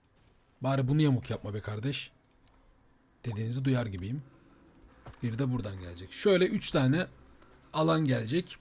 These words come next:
buradan. Şu kısma da, şu kısma şöyle toplu koyacağım. Yüzde yüz ve küçük, iyice küçük bir alan olsun. Yüzde yirmilik bir alan. Yok, bu hiç istediğim şey değil.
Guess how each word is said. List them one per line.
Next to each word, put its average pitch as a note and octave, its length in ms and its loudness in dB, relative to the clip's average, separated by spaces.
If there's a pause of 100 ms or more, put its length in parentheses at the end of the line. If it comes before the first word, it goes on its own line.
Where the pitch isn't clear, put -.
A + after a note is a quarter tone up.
buradan. C#3+ 400 0 (1300)
Şu - 360 0
kısma F3+ 440 4
da, C#3+ 200 4 (1200)
şu - 220 -10
kısma D3+ 240 -4
şöyle C3+ 220 -4
toplu C3 380 -4
koyacağım. C3+ 440 0 (720)
Yüzde C3 340 2
yüz C#3 480 0 (680)
ve C3 80 0 (100)
küçük, - 540 -2
iyice A#2 260 -2
küçük - 320 -12
bir A2 40 -2
alan G2 320 -6
olsun. A#2+ 280 -8 (920)
Yüzde A2+ 180 -8
yirmilik A2 560 -4
bir G#2+ 40 -6
alan. G#2 300 -6 (1120)
Yok, A#2 240 -4
bu C#3 80 2
hiç C3 140 -2
istediğim A#2+ 360 0
şey A2+ 200 -4
değil. G#2 160 -6